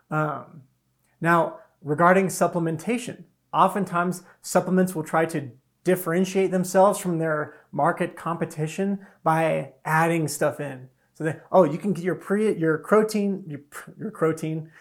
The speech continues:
you can get your protein and your creatine in at the same time with our supplement, so you should buy our supplement."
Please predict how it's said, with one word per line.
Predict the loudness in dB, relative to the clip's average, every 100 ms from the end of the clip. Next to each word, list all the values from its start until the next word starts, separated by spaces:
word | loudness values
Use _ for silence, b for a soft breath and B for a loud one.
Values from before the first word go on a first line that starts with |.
| B
you | -4
can | 2 2
get | 2 2
your | 4 2
protein | 4 4 4 2 0
and | 0 0 2
your | 2 0
creatine | 0 2 2 2 2
in | 4 0 B B
at | -6 -2
the |
same | 0 2 0
time | 2 2
with | 4 4
our | 4
supplement, | 2 0 -2 -2
so | -6
you |
should | -6 -4
buy | -2
our | -4
supplement." | -6 -10 -10 -16